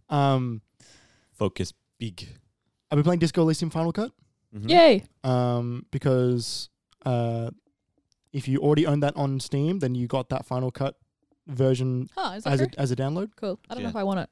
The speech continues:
Speaker 3: I think we had this conversation, didn't we?
Speaker 1: So, so I, like, I, I was, I was agreeing with you, but
Speaker 3: Yeah.
Speaker 1: playing it, um, it's nice to have.
Speaker 3: Okay.
Speaker 1: Um, you're doing the thing where,
Speaker 3: Can
Speaker 1: like,
Speaker 3: you turn it off? <laughs>
Speaker 2: Can you turn it off?
Speaker 1: I, I don't, I don't know if you can turn it off.
Speaker 3: Okay.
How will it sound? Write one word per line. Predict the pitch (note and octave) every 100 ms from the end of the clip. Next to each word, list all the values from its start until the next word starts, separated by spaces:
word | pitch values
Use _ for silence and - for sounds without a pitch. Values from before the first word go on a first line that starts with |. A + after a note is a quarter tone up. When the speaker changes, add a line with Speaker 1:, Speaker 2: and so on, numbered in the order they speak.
| -
Speaker 3:
I | G#3
think | A#3+ D4+
we | C4
had | G#3
this | A3
conversation, | G3+ G3 G3 F3+
didn't | G3 F3
we? | G#3
Speaker 1:
So, | - G#3+ G3+
so | F3+ G#3+
I, | G#3
like, | G#3+ G3+
I, | F#3
I | F#3+ F3+ F#3+
was, | F#3 E3 D#3
I | D#3
was | D#3 C3+ - -
agreeing | C#3+ E3+ E3+
with | C#3 B2+
you, | B2
but | C3+
Speaker 3:
Yeah. | G3 -
Speaker 1:
playing | E3+ G#3 C4
it, | D4 -
um, | D#3 D3 D#3+
it's | D3+ D#3+
nice | C#3+
to | -
have. | A#2 - _ G#3+
Speaker 3:
Okay. | G#3 F#3+ -
Speaker 1:
Um, | C#3 C#3
you're | F3+ F3
doing | E3+ G3+ G3
the | E3+
thing | E3 C#3+
where, | C#3 C3 C3 -
Speaker 3:
Can | D#3
Speaker 1:
like, | C#3+
Speaker 3:
you | A3+
turn | G#3+
it | G#3+
off? | - _ -
<laughs> | - C#4 - - - D#4 - - _
Speaker 2:
Can | - C#3+
you |
turn | C3 C#3 A#2+
it |
off? | A#2+ E3
Speaker 1:
I, | D#3+ E3
I |
don't, | A3+ G#3
I | E3
don't | A#3 F#3+
know | C#3
if | D#3
you | G#3+
can | G#3
turn | G3+ G3+
it |
off. | G#3
Speaker 3:
Okay. | B3